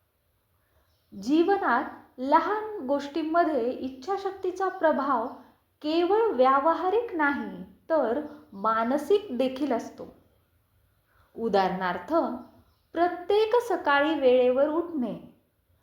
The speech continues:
नियमित व्यायाम करणे किंवा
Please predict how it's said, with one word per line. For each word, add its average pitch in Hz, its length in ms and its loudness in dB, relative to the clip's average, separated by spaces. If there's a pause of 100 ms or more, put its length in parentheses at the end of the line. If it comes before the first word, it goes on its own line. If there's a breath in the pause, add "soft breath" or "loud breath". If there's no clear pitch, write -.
(240)
नियमित 381 720 0
व्यायाम 247 640 2
करणे 185 600 -6 (560)
किंवा 285 540 -2